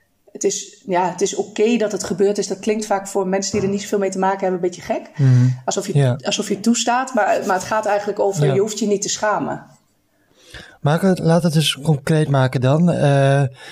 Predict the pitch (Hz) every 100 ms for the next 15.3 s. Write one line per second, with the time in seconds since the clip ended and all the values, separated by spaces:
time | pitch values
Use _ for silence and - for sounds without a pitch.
0 | - - - - 143 127 127 123 127 143
1 | 143 147 143 139 131 143 151 147 143 131
2 | 139 135 - 143 135 151 143 135 135 139
3 | 143 135 135 - 139 147 135 135 143 143
4 | 139 127 135 123 127 131 127 127 127 123
5 | - - - - - - - 123 120 123
6 | - 143 135 131 160 160 151 151 147 147
7 | - 156 147 165 196 - _ _ _ _
8 | - 143 147 139 127 143 180 170 143 143
9 | 143 139 147 147 175 - 202 185 196 -
10 | - - 220 208 208 233 226 208 220 233
11 | 233 240 262 - 233 247 311 - - 202
12 | 185 185 190 185 202 185 202 196 - 202
13 | 220 190 190 208 190 190 - 175 185 190
14 | 190 185 185 170 - 165 170 180 180 175
15 | 175 175 175